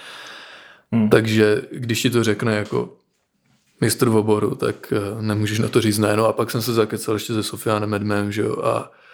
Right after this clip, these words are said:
Speaker 2: ten si šel tak jako poslechnout ty další kapely a ten mi řekl de facto to samý, takže
Speaker 1: Ok.
Speaker 2: jsem vlastně přišel domů a řekl jsem si, „Fajn, OK.“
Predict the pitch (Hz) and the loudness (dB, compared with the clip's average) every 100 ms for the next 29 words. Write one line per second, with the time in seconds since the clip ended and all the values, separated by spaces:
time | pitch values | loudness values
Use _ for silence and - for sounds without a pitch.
0 | - - - 104 107 107 104 98 104 - | -20 -10 -2 0 4 4 4 2 0 -2
1 | 113 - 101 117 110 113 107 101 113 110 | -2 -2 -4 -2 0 2 2 0 -2 -2
2 | - - 107 120 117 113 113 117 110 110 | 0 0 2 2 4 4 4 2 0 0
3 | 131 135 131 - 123 131 135 139 120 117 | 0 2 0 2 2 2 0 0 -2 -2
4 | - - - - 123 113 113 135 117 - | -4 -6 -14 -10 -4 -2 0 2 2 0
5 | 120 - _ - - - 127 123 117 120 | -4 -6 _ -6 -2 2 4 4 4 2
6 | 120 110 110 113 117 113 110 - 120 135 | 2 2 0 -2 -2 -2 -4 -2 0 2
7 | 180 196 - _ - 127 - - | 0 -2 -6 _ -2 -2 -2 -2